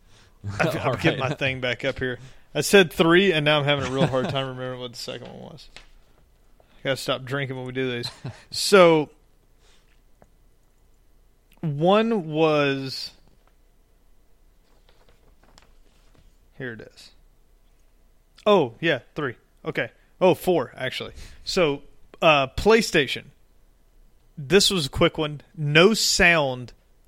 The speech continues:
Speaker 1: on one of their two streaming
Speaker 2: Oh, really?
Speaker 1: channels. So, half of the people didn't hear anything from
Speaker 2: What the
Speaker 1: PlayStation.
Speaker 2: fuck?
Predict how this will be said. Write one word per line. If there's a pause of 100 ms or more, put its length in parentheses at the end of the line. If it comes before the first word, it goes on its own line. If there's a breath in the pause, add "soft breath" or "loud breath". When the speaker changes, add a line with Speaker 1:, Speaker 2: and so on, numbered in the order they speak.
(160)
Speaker 1:
on
one
of
their
two
streaming
Speaker 2:
Oh,
really?
Speaker 1:
channels. (680)
So, (560)
half
of
the
people (1120)
didn't
hear
anything
from
Speaker 2:
What
the
Speaker 1:
PlayStation.
Speaker 2:
fuck?